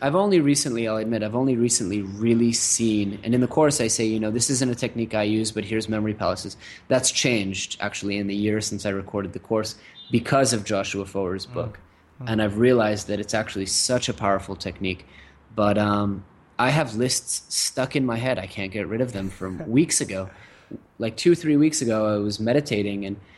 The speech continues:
Speaker 1: I decided that instead of, you know, you're supposed to observe your thoughts and let them pass, that kinda stresses me out because I have these strokes of insight when I'm meditating, and I decided, you know what?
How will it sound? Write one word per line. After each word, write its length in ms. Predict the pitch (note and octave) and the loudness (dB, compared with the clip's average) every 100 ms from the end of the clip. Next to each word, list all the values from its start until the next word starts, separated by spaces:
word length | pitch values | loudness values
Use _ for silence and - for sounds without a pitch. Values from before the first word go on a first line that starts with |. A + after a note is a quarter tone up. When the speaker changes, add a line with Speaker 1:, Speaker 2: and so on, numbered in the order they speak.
| _ - | _ -2
Speaker 1:
I 80 | B2 | 0
decided 540 | B2 C#3+ C#3 C3+ A#2+ | 4 4 6 4 2
that 260 | A#2+ A#2 - | 2 2 0
instead 360 | A#2 A#2 - D3+ | -4 -4 2 4
of, 320 | D3 A#2+ - - | 4 2 -2 -2
you 80 | |
know, 80 | B2 | 2
you're 120 | A#2 | 2
supposed 300 | A2+ - A2+ | 2 -2 -4
to 80 | - | -4
observe 420 | G#2 F#2+ G#2+ A2 | -4 -2 0 0
your 140 | G#2+ G#2 | 0 -2
thoughts 380 | G#2 G2+ G#2 - | 2 0 2 -2
and 100 | G2+ | -4
let 140 | G2 | -6
them 100 | G2 | -8
pass, 360 | F#2+ A2 G#2+ - - - B2+ A#2+ _ - | -2 0 0 -4 -12 -20 -20 -20 _ -18
that 260 | - C#3+ C#3+ | -2 0 2
kinda 160 | C#3+ A#2 | 2 0
stresses 420 | - C3 B2 A2 | 2 0 0 0
me 120 | A2+ | 0
out 160 | A#2 G#2+ | 0 -2
because 240 | G2+ A2 G#2+ | -6 -8 -6
I 40 | |
have 280 | G#2+ A#2+ A2 | -2 -2 -2
these 160 | G#2 | -4
strokes 520 | - - B2+ A#2+ - A2 | -4 -4 -2 -2 -2 -4
of 100 | G2 | -4
insight 480 | G2+ A2+ G2 E2+ - | -4 -4 -4 -6 -6
when 120 | G2+ | -6
I'm 100 | G2 | -4
meditating, 500 | G2+ G#2+ - F#2+ F#2+ | -4 -4 -4 -4 -4
and 80 | G2 | -4
I 60 | G2+ | -4
decided, 420 | G#2 A2+ G#2+ G#2+ | -2 -2 0 0
you 140 | G#2+ A#2+ | 0 2
know 120 | C#3 | 4
what? 320 | D#3 F3+ - | 4 4 0